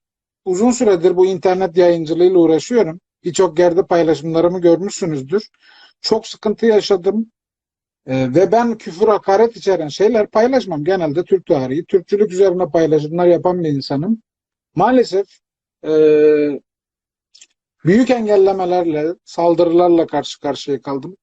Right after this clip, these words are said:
Facebook'taki, e, pardon, Instagram'daki eski sayfamız, e, çok büyüktü, yüz binlere yaklaşıyordu. Orada da ne yazık ki sayfamızı hacklediler. Hep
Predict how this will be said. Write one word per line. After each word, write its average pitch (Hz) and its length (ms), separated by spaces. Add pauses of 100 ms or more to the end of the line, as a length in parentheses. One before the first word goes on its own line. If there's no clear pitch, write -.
Facebook'taki, 214 720
e, 196 420
pardon, 196 400
Instagram'daki 202 960
eski 208 280
sayfamız, 220 600 (760)
e, - 0 (1040)
çok - 340
büyüktü, 175 640 (160)
yüz 185 320
binlere 202 340
yaklaşıyordu. 170 800 (680)
Orada 208 380
da 220 260 (340)
ne 196 120
yazık 170 360
ki 233 240 (200)
sayfamızı 185 580
hacklediler. 151 720 (720)
Hep 254 260